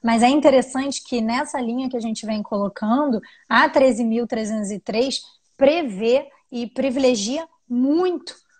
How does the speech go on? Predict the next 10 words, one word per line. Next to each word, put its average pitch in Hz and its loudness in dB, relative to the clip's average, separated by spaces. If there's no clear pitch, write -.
o 226 -4
acordo, 262 0
o 247 -8
consenso 269 -2
entre 233 -4
as 220 -8
partes, - -6
inclusive 262 0
em 294 -2
relação 254 -2